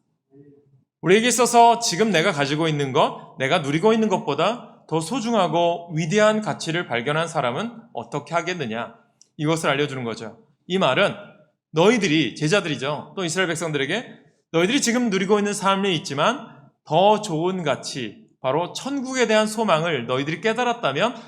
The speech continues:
너희들은 어떻게 행동하겠느냐. 농부를 통해서 우리에게 전해주는 귀한 진리의 말씀이 있다라는 거죠. 오늘 여러분들도 살아가면서 나에게 있어서 가장 소중한 것, 가장 귀한 것을 더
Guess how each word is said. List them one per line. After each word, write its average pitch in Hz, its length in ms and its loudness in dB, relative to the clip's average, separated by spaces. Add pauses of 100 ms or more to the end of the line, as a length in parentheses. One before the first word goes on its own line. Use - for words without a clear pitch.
(140)
너희들은 139 320 0
어떻게 214 380 -2
행동하겠느냐. 175 880 -2 (360)
농부를 214 480 2
통해서 208 760 -2
우리에게 151 280 0
전해주는 156 640 -4
귀한 185 460 -4 (220)
진리의 156 640 0
말씀이 135 440 -2
있다라는 180 360 0
거죠. 110 400 -10 (220)
오늘 240 240 2
여러분들도 226 560 4
살아가면서 220 960 -2 (320)
나에게 190 420 4
있어서 240 380 -2
가장 214 500 0
소중한 240 640 -2
것, 202 460 -4 (240)
가장 220 380 0
귀한 247 360 2
것을 269 320 -2
더 151 600 0